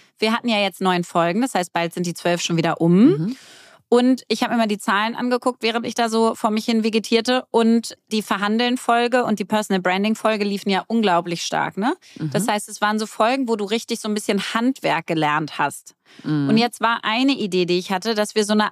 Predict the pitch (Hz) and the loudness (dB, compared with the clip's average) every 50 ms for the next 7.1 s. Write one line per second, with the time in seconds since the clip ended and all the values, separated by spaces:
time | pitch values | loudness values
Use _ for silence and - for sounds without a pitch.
0 | - 196 196 208 226 254 254 - - - _ _ _ _ - 175 165 160 - - | -2 0 0 2 0 0 -2 -6 -12 -18 _ _ _ _ -6 -6 -6 -6 -8 -14
1 | - _ - 185 190 185 190 196 190 190 190 190 - 196 202 196 180 175 - 175 | -18 _ -8 -4 -4 -2 -2 -2 -4 -4 -6 -6 -6 -8 -4 -4 -4 -4 -2 -2
2 | 175 170 165 180 190 190 - 185 - - 170 - 165 185 170 - - 190 180 - | 0 0 0 0 -2 -2 -4 -6 -4 -4 -6 -6 -4 -6 -6 -2 -2 -2 -2 -2
3 | - 180 175 170 175 190 208 220 233 233 - - 208 196 196 185 175 208 233 240 | -2 0 0 2 2 2 2 2 0 -2 -2 0 0 0 0 0 0 -2 -2 -2
4 | - - _ - 185 170 - - - 170 170 185 196 - - 202 214 208 214 202 | -4 -8 _ -4 -4 -4 -4 -4 -2 -2 -2 0 -2 -2 -2 -2 -2 -2 0 0
5 | 220 208 208 254 247 - - 254 240 233 240 226 - - - - - _ - - | 2 2 2 0 0 0 0 2 2 2 0 0 -4 -10 -20 -20 -20 _ -2 2
6 | 220 233 233 226 226 - _ _ _ _ _ _ _ _ _ _ _ _ _ _ | 4 6 6 6 4 0 _ _ _ _ _ _ _ _ _ _ _ _ _ _
7 | - - | -16 -14